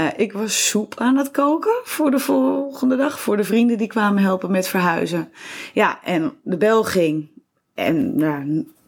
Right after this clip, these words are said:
nooit over nagedacht. Dus Erik, mijn man, die gaat naar beneden. Ja, en die hoor ik op een gegeven moment schreeuwen.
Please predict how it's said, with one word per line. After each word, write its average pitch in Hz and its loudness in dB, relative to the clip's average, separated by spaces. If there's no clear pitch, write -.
nooit 160 0
over 151 0
nagedacht. 156 0
Dus 160 -2
Erik, 170 2
mijn 156 0
man, 165 2
die 160 0
gaat 156 -2
naar 139 0
beneden. 156 0
Ja, 156 0
en 147 2
die 156 2
hoor 151 2
ik 143 0
op 156 0
een - -8
gegeven - -4
moment 151 -2
schreeuwen. 175 2